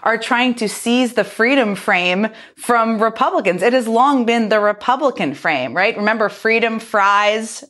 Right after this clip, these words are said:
right? Freedom from the restrictions of government. That has long been a Republican frame. So, it,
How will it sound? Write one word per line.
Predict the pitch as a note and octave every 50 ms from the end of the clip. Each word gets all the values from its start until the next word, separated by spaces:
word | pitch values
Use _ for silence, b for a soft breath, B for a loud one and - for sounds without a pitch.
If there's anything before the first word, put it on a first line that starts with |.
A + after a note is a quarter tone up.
| _ -
right? | G3 G3 G3+ G#3+ A#3 A3+ B B B B B B
Freedom | - - A#3+ A#3+ A#3+ A#3+ A#3+ A#3 A#3+ A#3+
from | A#3+ - A#3+ A3+ A3 A3 A3 G#3+ A3 G#3+ B B B B -
the | A3+ G#3+
restrictions | G#3+ A3 A3 - - - A3+ A#3+ A#3 - - A#3+ A3+ A3+ A#3+
of | A3+ F#3+ F3+
government. | G3+ G3+ G3+ A3 G#3+ G#3+ G#3 G#3+ G#3+ G#3+
That | G#3+ G#3+
has | A#3 A3 G3+
long | A3+ A3+ B3 C4 B3+ A#3+
been | A3+ A3+
a | A3 G#3+
Republican | G#3 G#3 G#3 G#3 - - A#3+ C4+ B3+ C#4 A#3+ - F#3 D#3 D3+
frame. | D#3 - C#3+ D#3+ D3 A#2+ G#2 A2+ - B B B B B B B
So, | - - D4 C4 A#3+ A#3 G#3+ A3+ - -
it, | G#3 G3